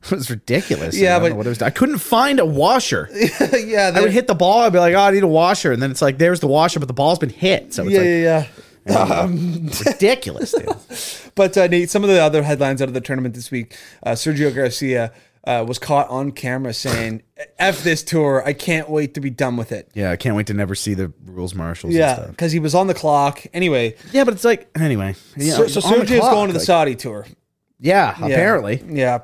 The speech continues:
Speaker 2: Do you know what else is alarming news?
Speaker 1: Uh.
Speaker 2: Phil Mickelson's down, I think, forty million bucks in the last four years in gambling.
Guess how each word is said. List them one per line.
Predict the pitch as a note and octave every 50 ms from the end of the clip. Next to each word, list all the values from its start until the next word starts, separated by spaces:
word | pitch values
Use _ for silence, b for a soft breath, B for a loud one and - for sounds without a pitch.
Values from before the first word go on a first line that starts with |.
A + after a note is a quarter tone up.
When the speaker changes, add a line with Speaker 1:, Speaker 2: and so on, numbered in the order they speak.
| _ _ _
Speaker 2:
Do | -
you | F3
know | G3+ A#3
what | A#3
else | A3 F3 F#3+ F#3
is | G3 G3
alarming | G3 F#3 F#3+ G3 G3+ G3+ G3
news? | G3 G#3 A3+ C4 - - -
Speaker 1:
Uh. | - C3 C#3 A#2 F#2+ F#2 -
Speaker 2:
Phil | - A3 C4
Mickelson's | B3+ A3 F#3+ G#3+ G3 G3 E3 C3
down, | - D3+ D3 D#3+ D#3
I | C#3+
think, | C3+ D3+ B2+
forty | - - - C#3+ D#3+ F3 F3 F3
million | D#3+ C#3 C3+ D3 D3+ C#3+ B2
bucks | A2 A#2+ B2 B2 A#2 - -
in | A#2+ A#2+
the | A2
last | G#2+ A2 A2 - -
four | - A#2+ A#2 A2+
years | A2 G#2+ G#2+ G2+ - -
in | G#2+ G2+
gambling. | G2+ G2+ G2 G#2 G2+ E2+ -